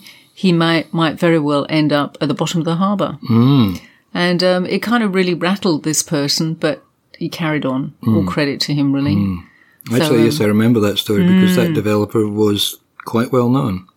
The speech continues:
Speaker 2: and
Speaker 1: Mm.
Speaker 2: still operating. And
Speaker 1: Mm.
Speaker 2: as far as we know, has not actually disappeared anyone into the harbour.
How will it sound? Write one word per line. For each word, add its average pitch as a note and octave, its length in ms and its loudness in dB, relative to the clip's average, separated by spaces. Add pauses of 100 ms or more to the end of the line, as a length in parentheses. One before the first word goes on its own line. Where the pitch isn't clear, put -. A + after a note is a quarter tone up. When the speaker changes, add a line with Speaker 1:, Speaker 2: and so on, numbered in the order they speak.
Speaker 2:
and F#3+ 420 4
Speaker 1:
Mm. - 20 0
Speaker 2:
still A2+ 360 2
operating. G2+ 560 -2 (340)
And E3 260 2
Speaker 1:
Mm. A2 40 2
Speaker 2:
as G2+ 140 -2
far A2 180 0
as G2+ 140 0
we G#2 100 0
know, G#2 140 2
has G2+ 240 -2
not G2+ 260 0 (100)
actually G#2 440 -4
disappeared G#2 600 -2
anyone G2 440 -4 (580)
into A2 320 -2
the G2+ 120 -2
harbour. G#2+ 420 -2